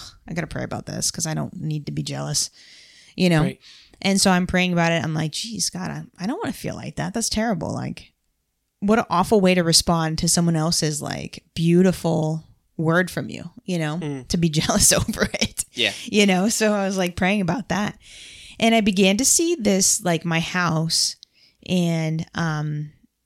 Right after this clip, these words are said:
Speaker 1: like, I was in my house, the Holy Spirit was in the house, like, Jesus was in the house. And then I saw this, like,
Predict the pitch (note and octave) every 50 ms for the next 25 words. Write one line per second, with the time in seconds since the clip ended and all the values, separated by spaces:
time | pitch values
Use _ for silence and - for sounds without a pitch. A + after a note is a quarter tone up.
0 | - - - F#3 F3 - D#3+ E3 E3 E3+ G3 G3+ G3+ G3 F3+ F#3 F3 F3 F3 -
1 | E3+ E3+ E3 E3+ F3 - - - G3 F#3 F#3 F3+ E3+ E3+ E3 E3+ E3 - E3+ -
2 | - - - E3+ D#3 D#3+ D#3+ - F#3 F#3 G3 F#3+ E3+ E3 D#3 D#3 D#3+ D#3+ - -
3 | - - - - - - - - - F#3 F#3+ F#3 F#3 F3+ F3+ - - - F3+ F3+
4 | F#3+ G3 G#3 G#3 - - - A3+ A3+ G3 E3+ -